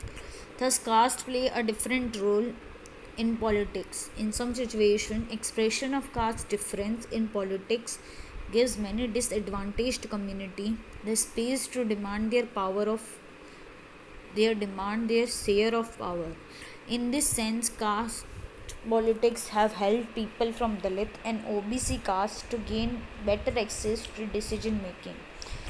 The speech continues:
Several political and non-political organizations have been demanding and agitating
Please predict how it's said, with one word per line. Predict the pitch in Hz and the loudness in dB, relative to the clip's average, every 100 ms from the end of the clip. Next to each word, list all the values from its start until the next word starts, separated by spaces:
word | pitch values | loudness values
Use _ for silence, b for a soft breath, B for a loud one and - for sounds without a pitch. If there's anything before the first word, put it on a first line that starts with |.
| B B B | B B B
Several | - 233 226 262 277 | 0 2 6 6 6
political | 262 233 226 233 240 240 254 | 4 4 4 2 4 4 4
and | 220 226 | 2 2
non-political | 214 226 254 240 226 220 214 233 233 | 2 2 4 4 4 4 2 2 0
organizations | - 208 196 202 202 214 208 208 - 214 226 220 | 4 4 4 2 4 4 4 2 2 2 2 6
have | 208 202 | 6 6
been | 196 262 277 | 4 2 4
demanding | 226 214 196 202 202 220 220 | 4 4 2 2 0 -2 0
and | 226 214 | -2 0
agitating | 208 214 254 226 208 - 202 | 0 0 2 4 4 2 0